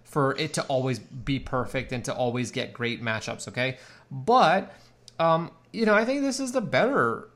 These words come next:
uh, the better outcome. Um, because I don't think Angulo looked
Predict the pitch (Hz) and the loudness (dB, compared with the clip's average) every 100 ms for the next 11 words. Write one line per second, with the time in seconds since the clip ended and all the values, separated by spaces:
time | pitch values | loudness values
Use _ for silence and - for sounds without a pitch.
0 | - 143 131 123 117 98 - - 139 120 | -4 0 2 2 0 -4 -10 -12 -6 0
1 | 175 185 156 220 - 95 101 - _ _ | 4 6 4 2 -2 -4 -6 -16 _ _
2 | _ _ 139 135 135 135 135 - _ - | _ _ -4 -2 -2 -4 -8 -14 _ -10
3 | 156 170 165 - 185 262 370 233 214 175 | -6 -2 -2 0 0 0 -2 -4 -4 -4
4 | 117 127 170 131 117 113 147 147 | -4 -2 0 0 0 0 -2 -4